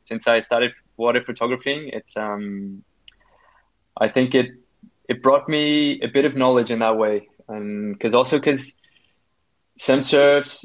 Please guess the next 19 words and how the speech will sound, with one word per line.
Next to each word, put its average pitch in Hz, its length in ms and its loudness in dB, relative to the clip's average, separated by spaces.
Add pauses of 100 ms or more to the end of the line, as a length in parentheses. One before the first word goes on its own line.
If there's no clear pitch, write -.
like, 120 240 0
you, 127 280 0
you 120 140 -4
come 131 160 -6
back 127 180 0
home 131 340 0
and 110 180 -2
you 107 100 -2
look 117 160 0
at 117 100 0
the - 60 0
pictures, 127 580 0
you, 107 140 -6 (120)
you 107 140 -8
kinda 123 480 2 (640)
study 131 360 4
the 123 120 4
wave 117 360 4
on, 101 520 -6